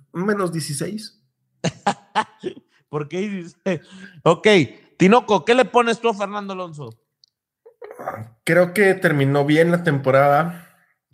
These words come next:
Speaker 1: arriesgó, se le vio otra vez seguro en el monoplaza. Creo que sí tiene una buena materia de dónde salir y yo le voy a poner un siete punto cinco a Fernando Alonso.
Speaker 2: Ok, ¿y a Ocon?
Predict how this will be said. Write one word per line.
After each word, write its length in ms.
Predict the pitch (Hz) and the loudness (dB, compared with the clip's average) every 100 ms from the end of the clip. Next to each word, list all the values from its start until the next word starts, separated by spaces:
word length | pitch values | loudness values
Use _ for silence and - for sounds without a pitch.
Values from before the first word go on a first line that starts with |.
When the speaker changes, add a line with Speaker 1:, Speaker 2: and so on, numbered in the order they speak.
| _ | _
Speaker 1:
arriesgó, 840 | 104 110 110 107 113 131 143 - _ _ _ _ _ _ _ _ - | 0 0 0 -2 2 2 2 -4 _ _ _ _ _ _ _ _ -10
se 160 | - | 0
le 100 | 131 | 2
vio 440 | 127 139 139 139 - | 4 4 6 4 2
otra 260 | 131 131 123 | 0 2 2
vez 140 | 123 | 2
seguro 380 | 135 123 143 143 | 0 0 0 0
en 80 | 135 | 0
el 40 | |
monoplaza. 680 | 123 117 113 117 139 139 170 | -2 -2 -4 0 0 0 -6
Creo 160 | 165 143 | -6 -8
que 80 | 135 | -8
sí 180 | 143 | -8
tiene 220 | - 143 151 | -2 0 2
una 140 | 139 | 2
buena 300 | 135 139 156 | 2 2 0
materia 420 | 135 113 139 127 | -2 -4 -4 -2
de 80 | 120 | -2
dónde 280 | 113 117 123 | -4 -6 -6
salir 520 | 123 117 147 185 - | -6 -4 -4 -6 -10
y 260 | 123 123 117 | -6 -4 -2
yo 120 | 127 | -2
le 100 | 135 | 0
voy 120 | 131 | 0
a 80 | 131 | -2
poner 200 | 123 123 | -4 -4
un 140 | 127 | -4
siete 260 | 127 139 135 | -4 -6 -6
punto 280 | 135 131 131 | -8 -8 -8
cinco 420 | - 117 110 98 | -10 -12 -10 -12
a 100 | 95 | -12
Fernando 320 | - 101 101 | -18 -20 -20
Alonso. 320 | 98 - - _ _ _ _ _ | -20 -20 -20 _ _ _ _ _
Speaker 2:
Ok, 300 | 113 113 113 127 165 170 | -18 -18 -12 -6 -6 -6
¿y 120 | 143 | -4
a 100 | 135 | -2
Ocon? 380 | 131 170 214 294 | -2 0 0 -2